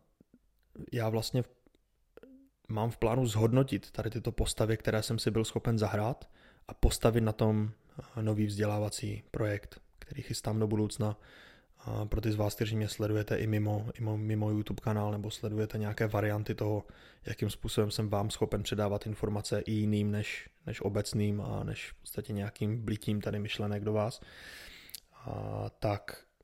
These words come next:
víte, že mám, nebo zajisté víte, eh, ti z vás, kteří mě sledují trošku jakoby hlouběji, že mám, eh, Rio Academy, což je vzdělávací projekt na, na čtyři roky,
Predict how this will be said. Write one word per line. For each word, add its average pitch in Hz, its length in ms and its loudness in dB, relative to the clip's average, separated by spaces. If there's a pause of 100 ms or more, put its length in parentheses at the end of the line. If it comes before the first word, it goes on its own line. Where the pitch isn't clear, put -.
(380)
víte, 113 280 -2
že 104 280 2 (300)
mám, 104 400 -4 (120)
nebo - 180 -6
zajisté 101 360 -4
víte, 104 340 -2 (1200)
eh, 104 40 -10
ti 107 100 -6
z 98 40 -6
vás, 98 160 -4
kteří 101 160 -6
mě 104 100 -4
sledují 98 320 -6
trošku - 340 -8
jakoby 101 260 -8
hlouběji, 107 440 0 (600)
že 110 280 -2
mám, 104 640 0
eh, 104 240 -4
Rio 107 180 6
Academy, 104 580 2
což 110 140 -8
je 107 100 0
vzdělávací 104 560 -2
projekt 101 500 -4
na, 101 360 -4
na 104 100 -6
čtyři 104 300 -2
roky, 120 340 0